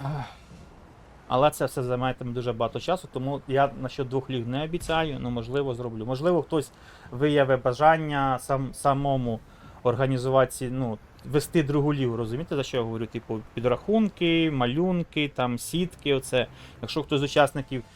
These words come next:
бажано з, ну, з тієї ліги, в яку я не попаду, скажімо так, виявить бая-, бажання це проводити, то буде нам дуже круто, буде дуже круто.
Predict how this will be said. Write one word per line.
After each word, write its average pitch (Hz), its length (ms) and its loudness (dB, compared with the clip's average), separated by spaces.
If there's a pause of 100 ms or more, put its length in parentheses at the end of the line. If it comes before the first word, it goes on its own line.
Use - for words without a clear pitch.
(180)
бажано 131 440 4
з, 120 340 -4
ну, 123 260 -4 (180)
з - 100 -10
тієї 156 340 4
ліги, 147 240 0
в 135 40 -2
яку 135 240 2
я 139 100 6
не 131 100 0
попаду, 139 440 2
скажімо 120 440 2
так, 110 180 2 (380)
виявить 135 580 2
бая-, 143 300 2
бажання 143 380 4
це 131 160 -2
проводити, 156 400 0
то 131 120 -8
буде 127 220 -6
нам 123 280 -2
дуже 117 280 -6
круто, 110 460 -10
буде 113 240 -8
дуже 110 180 -6
круто. - 340 -10